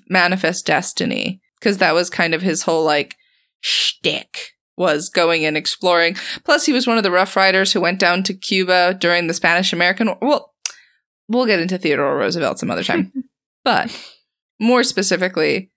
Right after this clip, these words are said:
Speaker 1: the, the statue or the equestrian statue of Theodore Roosevelt, which is outside of the American Natural History Museum in New York.
Speaker 2: Was?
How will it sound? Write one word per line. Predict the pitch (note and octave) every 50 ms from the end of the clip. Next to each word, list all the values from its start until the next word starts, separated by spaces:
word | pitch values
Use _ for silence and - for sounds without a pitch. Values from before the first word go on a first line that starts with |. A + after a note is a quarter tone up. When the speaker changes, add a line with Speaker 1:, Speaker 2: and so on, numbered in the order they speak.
| _ _
Speaker 1:
the, | - F#3 G3 G3+ G3 F#3+ F3+ F3 E3+ E3+ E3+ E3 F3+ -
the | G3
statue | F#3+ - - - - - A3+ G3 G#3 A3 - - - G#3 F3+ F3+ F3+ D3+ D3+
or | C3+ - F3 F3+
the | E3+ E3+
equestrian | F3 F3 - A3 G#3+ - - A3 G3 E3+ F#3+
statue | - - E3 D#3+ - - D#3+
of | D#3+ -
Theodore | - E3 D#3 D3+ D3+ D3+ D#3
Roosevelt, | D#3+ D#3 F3 F3+ E3 D3+ C3+ A#2+ - -
which | - E3+ E3+ -
is | F3 D3+ D3 E3+ E3 F#3 - - - _ _ _ _ -
outside | D#3 D#3+ D3 B2+ - - - A3 A3+ A3 G3+ F#3+
of | D#3 D#3+ F#3+
the | - F3 E3 D#3+
American | D3+ D3 D#3 D3+ D3+ D#3+ - E3
Natural | D3 C#3+ C#3+ - E3 F3
History | E3+ - - F3+
Museum | - C3+ - - - D#3 B2+ A2 G#2+
in | F#2+ -
New | D3
York. | C#3 C#3+ C3+ C3 -
Speaker 2:
Was? | A#3+ C4+ E4 D#4 B3+ A3+ C4 E4 - - - - - -